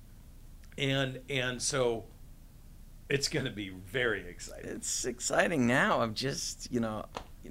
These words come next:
Speaker 2: to be here, and, you know, it just, uh, my dreams are coming true,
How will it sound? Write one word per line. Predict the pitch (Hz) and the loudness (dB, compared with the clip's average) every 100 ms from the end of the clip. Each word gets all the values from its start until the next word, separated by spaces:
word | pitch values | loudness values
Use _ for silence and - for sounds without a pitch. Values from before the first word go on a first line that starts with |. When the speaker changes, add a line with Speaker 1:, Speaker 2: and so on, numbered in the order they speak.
| - | -2
Speaker 2:
to | 117 | 0
be | 98 120 | 2 0
here, | 127 156 143 | 2 2 2
and, | 98 87 - - - - - | 2 -2 -6 -10 -18 -16 -4
you | 95 | 0
know, | 95 | 0
it | 95 | -2
just, | - 104 - | -4 -4 0
uh, | 101 95 95 92 - - - - - - - - - - - - | 4 6 4 0 -10 -16 -16 -16 -16 -16 -16 -16 -16 -18 -18 -6
my | 107 110 | 2 4
dreams | 98 107 87 | 4 0 -2
are | |
coming | 85 87 80 | -4 -4 -4
true, | - 76 | -6 -8